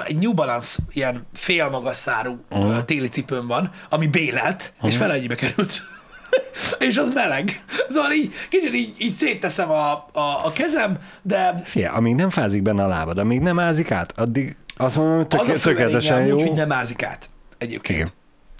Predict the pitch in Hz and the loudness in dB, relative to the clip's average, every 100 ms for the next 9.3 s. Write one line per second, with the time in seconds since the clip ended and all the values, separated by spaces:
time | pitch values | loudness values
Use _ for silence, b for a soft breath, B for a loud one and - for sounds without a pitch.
0 | - 156 165 123 131 135 143 135 110 104 | -4 -2 0 0 0 0 -2 -4 -8 -10
1 | 67 - 123 120 - 127 110 113 135 131 | -10 -2 2 2 2 0 2 0 0 2
2 | 127 - 120 123 131 131 135 127 95 90 | 0 0 0 2 2 2 4 4 2 0
3 | - 95 98 95 92 95 - 95 95 101 | 0 -2 0 0 2 0 0 -2 0 0
4 | 120 208 151 160 254 B B 120 123 117 | 0 2 2 2 0 B B 2 2 4
5 | 117 120 113 101 101 101 101 98 98 101 | 2 4 2 2 2 2 2 2 2 0
6 | 98 104 98 95 98 107 87 95 98 - | -2 -2 -6 -8 -2 0 2 0 0 0
7 | 117 127 - 131 110 92 - 110 131 131 | 0 0 2 2 2 0 0 0 2 0
8 | 104 92 110 113 120 131 120 - 185 101 | 2 2 2 0 0 -2 -4 -10 -4 -2
9 | 104 160 175 | 0 0 0